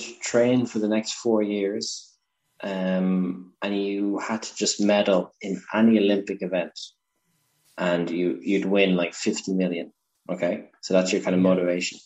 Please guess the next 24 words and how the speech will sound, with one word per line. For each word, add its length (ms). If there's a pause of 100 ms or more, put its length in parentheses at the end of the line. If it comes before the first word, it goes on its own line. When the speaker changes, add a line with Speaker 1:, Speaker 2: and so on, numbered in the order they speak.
(1400)
Speaker 1:
What 240
sport 580
do 120
you 60
think 400 (1160)
you 220
could 180
do 480 (240)
that 140
you, 180
like, 220 (540)
if 180
you, 280
if 220
you, 320
you 200
now 420
was 360
trained 400
for 120
the 60
next 300
four 240
years, 800